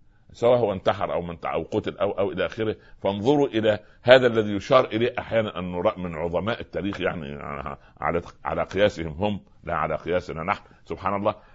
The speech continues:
يعني العقدة كبرت معه. فلما تلاقوا أب معقد، يعني إنسان معقد، يعني يريد أن، أن، أن، أن، أن يكره ويبغض أولاده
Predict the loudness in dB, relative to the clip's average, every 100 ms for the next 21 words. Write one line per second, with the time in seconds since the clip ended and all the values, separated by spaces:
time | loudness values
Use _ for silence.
0 | _ _ -4 -4 -6 -12 -8 -6 2 2
1 | 4 0 4 4 4 2 -2 -6 -6 -8
2 | _ _ _ _ -4 -2 0 -4 0 0
3 | 0 2 2 0 -2 -4 -4 -4 -6 -8
4 | -6 -4 -4 -6 -8 -2 -2 0 -2 -4
5 | -4 -8 -8 -8 -6 -4 -2 -2 -4 -10
6 | -8 -12 -14 -18 -12 -10 -8 -8 -8 -8
7 | -6 -8 0 2 2 0 -4 -10 -20 -12
8 | -8 2 2 2 -2 -6 -10 _ -2 4
9 | 8 8 6